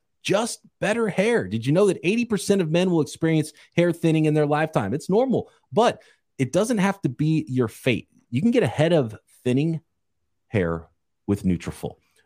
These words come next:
Nutrafol is the number one dermatologist recommended hair growth supplement clinically shown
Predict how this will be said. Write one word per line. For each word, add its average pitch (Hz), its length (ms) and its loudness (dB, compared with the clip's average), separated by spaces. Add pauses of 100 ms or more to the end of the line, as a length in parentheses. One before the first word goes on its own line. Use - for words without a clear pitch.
Nutrafol 190 580 2
is 160 220 2
the 143 80 0
number 185 260 2
one 170 280 0
dermatologist 160 760 0
recommended 139 480 0
hair 135 160 0
growth 123 240 0
supplement 123 520 -2
clinically 180 440 0
shown 127 360 0